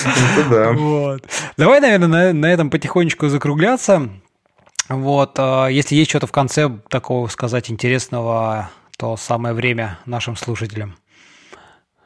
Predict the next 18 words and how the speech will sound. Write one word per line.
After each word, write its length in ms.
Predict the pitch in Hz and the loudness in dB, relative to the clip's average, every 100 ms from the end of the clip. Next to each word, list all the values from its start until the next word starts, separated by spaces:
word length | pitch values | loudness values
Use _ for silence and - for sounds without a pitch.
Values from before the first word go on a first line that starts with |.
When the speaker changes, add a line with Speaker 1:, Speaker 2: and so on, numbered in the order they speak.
| _ _ _ _ _ _ _ _ _ _ | _ _ _ _ _ _ _ _ _ _
Speaker 1:
Ну, 760 | - 156 151 - 147 170 175 156 | -18 -16 -18 -14 -10 -6 -4 -4
что 220 | - 147 | -2 0
хочу 260 | 139 127 127 | 0 0 -2
сказать, 480 | - 127 120 117 104 | -4 0 2 2 0
что 800 | - - 135 139 131 131 120 113 | -4 -2 2 4 4 4 2 0
тем, 160 | - 139 | 0 0
кто 160 | 131 139 | 2 2
решил 300 | 131 127 131 | 2 2 2
войти 640 | 131 131 127 131 123 113 104 _ - | 2 2 0 2 4 2 -4 _ -2
в 160 | 113 | 2
I 140 | 123 131 | 4 4
T, 360 | 127 143 127 123 - - - _ _ _ - - - - _ | 4 4 6 4 -2 -18 -20 _ _ _ -20 -18 -16 -16 _
пожелать 440 | - 123 135 127 135 | 0 2 4 2 2
удачи 520 | 131 175 - 143 131 143 | 2 2 2 2 2 2
на 100 | 131 | 4
этом 240 | 123 120 120 | 4 4 6
нелегком 480 | 120 120 107 117 | 6 4 2 0
пути 520 | 104 123 123 120 107 | 4 2 4 4 4